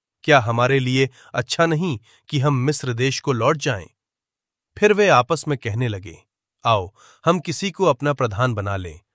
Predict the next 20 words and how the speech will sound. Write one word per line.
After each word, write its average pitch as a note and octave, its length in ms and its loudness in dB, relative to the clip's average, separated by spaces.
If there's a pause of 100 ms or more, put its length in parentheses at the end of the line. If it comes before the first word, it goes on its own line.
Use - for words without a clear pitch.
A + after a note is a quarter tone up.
(140)
और B2 140 0
मिस्र A#2+ 360 -4
को C3 180 -4
लौट G#2+ 360 -4
चलें।" F2 340 -14 (800)
इस G#3 160 0
प्रकार F#3+ 360 4
उन्होंने D#3+ 440 0
न D3 180 2
केवल D3 360 0
मूसा A#2 400 0
को B2 280 -6 (260)
वरन D#3 280 4
परमेश्वर B2+ 580 -2
को B2+ 160 -4
भी C3+ 200 -4
आरोपित G#2+ 440 -4
किया F2+ 400 -16 (380)
कि C#3 100 -4
उन्होंने C#3+ 500 2